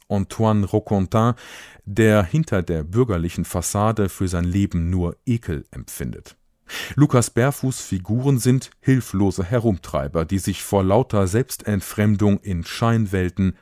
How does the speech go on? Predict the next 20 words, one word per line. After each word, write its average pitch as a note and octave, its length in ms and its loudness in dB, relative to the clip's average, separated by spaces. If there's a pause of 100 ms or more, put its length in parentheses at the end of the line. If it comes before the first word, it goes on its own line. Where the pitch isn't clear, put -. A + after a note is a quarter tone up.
(120)
und A2 440 -2
Tagträume D2 640 -6
flüchten. - 480 -14 (520)
So A#2+ 220 4
etwa D3 300 0
in A#2 180 0
der G2 220 2
titelgebenden G2+ 760 2
Erzählung G#2 760 2
Malinois, G#2 680 2 (440)
in B2 120 2
der D3 200 4
ein G2 160 4
Mann A2+ 300 4
in A2+ 160 -4
den F#2+ 160 -2
besten A2 320 0
Jahren A2+ 400 4
darüber G2+ 400 2
resoniert, G2 500 2